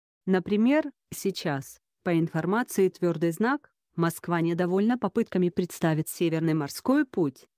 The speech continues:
активно продвигаемый Владимиром Путиным, как «Ледовый шёлковый путь». Повсеместное использование китайцами такого названия может создать ложное впечатление вторичности Москвы в арктическом сотрудничестве.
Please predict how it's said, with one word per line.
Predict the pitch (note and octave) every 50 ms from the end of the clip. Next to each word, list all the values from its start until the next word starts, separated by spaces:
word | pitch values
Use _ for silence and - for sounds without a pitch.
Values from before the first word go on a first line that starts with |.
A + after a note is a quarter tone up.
| _ _
активно | F#3 - - - G#3+ F#3+ F3+ F3+ D#3+
продвигаемый | - - F3+ E3+ F3 F3 F#3+ F3+ F#3+ F3 E3+ E3 D#3+ D#3 D#3
Владимиром | D3 D#3+ F3 F3 E3+ F3 F3+ E3 D#3+ D3+ D3 D3 D#3
Путиным, | - - - F3+ F3 D#3+ - C#3+ C#3 C3 C3 C3 C#3 - _ _ _
как | - F3 E3+ - -
«Ледовый | F#3 F#3 E3+ F#3 F3+ E3 E3 D#3+
шёлковый | - - - F3 D#3+ D3+ C#3 - - D#3+ E3 E3+
путь». | - - D3+ D3 C#3+ - - - _ _ _
Повсеместное | _ F3+ F3 - - F3+ F3 F#3 G#3+ A3+ - - F#3+ E3+ D#3+ D3+
использование | D3+ - - A#3 A3+ A3+ G#3+ G3 G3+ F#3+ F3+ F3+ E3+ D#3+
китайцами | - - A#3+ - B3 A#3 G3+ - - F3+ E3+ D#3
такого | D3+ - D#3+ - - F3 D#3 D#3
названия | D#3 D3 D3 C#3 - F3 F#3+ G#3+ G#3 G3 G3 G3
может | G3+ G#3+ C4 D4 C4 C4+ A#3+ -
создать | - A3 G#3 F3+ F#3 F3 E3+ - -
ложное | G3 F#3 F3+ E3+ - F#3 F3 E3+
впечатление | - - - - - G3 F3+ - F#3 F#3 F3+ F3 E3 D#3+
вторичности | - - G#3 G3 F#3+ F#3 F3+ - - F3 E3+ - - F#3
Москвы | F3+ F#3 F#3 F#3 - - G#3 G3+ G3 F#3+
в | G3
арктическом | G3 G3 - - - D3+ C#3+ - D#3+ - - D#3+ D#3
сотрудничестве. | D#3 - E3+ E3+ - A3+ C4+ B3+ A#3+ G3 F3 - - D#3 - - - C3+ C3+